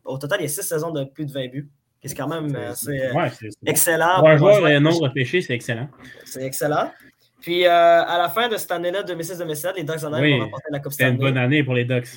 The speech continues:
Speaker 1: C'était une excellente année pour les Ducks d'Anaheim, qui avait une équipe, euh, relativement très robuste, vraiment, là,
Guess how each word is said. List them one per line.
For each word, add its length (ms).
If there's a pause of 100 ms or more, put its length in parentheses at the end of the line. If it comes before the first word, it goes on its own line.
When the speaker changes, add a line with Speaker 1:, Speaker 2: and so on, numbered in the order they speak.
(100)
Speaker 1:
C'était 320
une 120
excellente 300
année 140
pour 80
les 60
Ducks 160
d'Anaheim, 340
qui 80
avait 340
une 80
équipe, 380
euh, 260
relativement 600 (100)
très 260
robuste, 640 (220)
vraiment, 460
là, 240